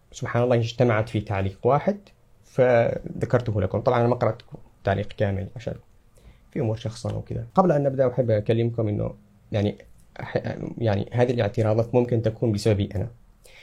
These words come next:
يعني بسبب إني ما أوضح كفاية، بسبب إني أجتهد أني لما أتكلم عن علم النفس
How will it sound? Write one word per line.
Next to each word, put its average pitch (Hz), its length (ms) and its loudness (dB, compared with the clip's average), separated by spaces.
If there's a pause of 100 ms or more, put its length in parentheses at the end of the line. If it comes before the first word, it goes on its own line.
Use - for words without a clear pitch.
(140)
يعني 101 180 0
بسبب 110 340 2
إني 117 180 2
ما 110 120 2
أوضح 113 420 -2
كفاية، - 500 -6
بسبب 120 360 0
إني 113 360 0
أجتهد 113 600 0 (1000)
أني 110 180 2
لما 143 280 2
أتكلم 135 400 0
عن 107 160 0
علم 98 220 0
النفس 92 500 -6